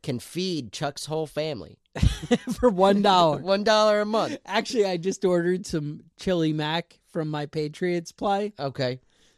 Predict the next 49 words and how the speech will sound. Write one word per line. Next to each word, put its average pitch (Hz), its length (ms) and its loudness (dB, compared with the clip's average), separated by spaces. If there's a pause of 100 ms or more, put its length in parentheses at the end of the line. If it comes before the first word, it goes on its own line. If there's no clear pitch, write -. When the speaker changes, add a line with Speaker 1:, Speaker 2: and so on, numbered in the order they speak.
(100)
Speaker 2:
So 196 180 -8
I'm 147 80 -6
just 147 160 -10
saying, 147 320 -6 (1200)
I, 165 120 -4
actually 208 340 -6
Speaker 1:
Was 165 80 -2
it - 80 -4
more 107 180 -4
than 107 120 -6
a 101 60 -8
dollar? 113 460 -2
Speaker 2:
it 233 80 -8
was 214 240 0
forty-eight 233 720 -2
servings 196 680 -2
for 160 180 -10
twenty-seven 170 760 -8
dollars. 135 600 -10 (340)
Speaker 1:
I, 110 100 -10 (140)
ooh, 202 160 -8
that's 117 240 -8
not 196 180 -8
too 117 120 -12
bad. 95 420 -6 (200)
Speaker 2:
So 208 360 0
I 196 100 2
feel 311 320 0
like 233 220 0
Speaker 1:
I 254 140 2
feel 285 160 0
like 294 180 6
the 262 100 0
kids 208 300 -2
in 180 80 -2
Rwanda 175 520 2
need 143 220 -2
to 139 60 -6
know 208 180 2
Speaker 2:
<laughs> 359 60 2
Speaker 1:
about 220 240 2
Speaker 2:
they 262 140 -4
Speaker 1:
this. 208 120 -6
Speaker 2:
need 269 200 -8
to 247 80 -10
know, 294 260 0
right? 202 320 -4 (180)
Speaker 1:
Uh-huh. 143 420 -2
Speaker 2:
So, 208 440 6